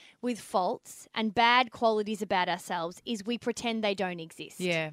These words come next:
Speaker 2: right, I do
Speaker 1: So
Speaker 2: that,
Speaker 1: we're
Speaker 2: yep.
Speaker 1: very, very quick to hide away our faults because we've told or we're taught that we should be aiming for fault-free lives, that everybody should be aiming to be a better person and that therefore we shouldn't have faults. She said, "But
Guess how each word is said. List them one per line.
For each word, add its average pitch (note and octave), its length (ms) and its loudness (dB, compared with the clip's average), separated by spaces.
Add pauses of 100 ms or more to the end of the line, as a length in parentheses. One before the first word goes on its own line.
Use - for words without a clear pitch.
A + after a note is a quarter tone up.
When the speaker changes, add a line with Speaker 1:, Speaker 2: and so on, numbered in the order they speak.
(100)
Speaker 2:
right, F#3+ 220 6
I F#3 140 4
do - 20 0
Speaker 1:
So C4+ 60 6
Speaker 2:
that, A#3+ 280 10
Speaker 1:
we're C4 100 6
Speaker 2:
yep. A#3+ 100 4
Speaker 1:
very, D4 260 8
very C4 240 6
quick - 320 0
to A3+ 280 -2
hide C4 360 4
away A#3 240 4
our G3+ 100 4
faults - 600 -2
because A#3 320 -2
we've B3 400 0
told G#3 400 4
or G3 100 4
we're G#3 160 0
taught A#3+ 640 2 (380)
that B3 140 4
we C4 120 2
should B3 180 0
be A#3+ 140 -4
aiming A3+ 320 0
for G#3+ 160 -8
fault-free F#3 520 -2
lives, D3+ 420 -8
that - 140 0
everybody C#4+ 640 4
should C4+ 240 -4
be A#3+ 180 -4
aiming A3+ 340 0
to A3+ 120 -4
be G#3 160 0
a G3+ 60 -2
better C4+ 220 2
person B3 500 0 (500)
and A#3 160 2
that G#3+ 160 -4
therefore A3+ 380 2
we G#3+ 140 -4
shouldn't A#3+ 360 0
have F#3 160 -4
faults. - 320 -8
She C4+ 80 -4
said, B3 200 0
"But C4+ 160 0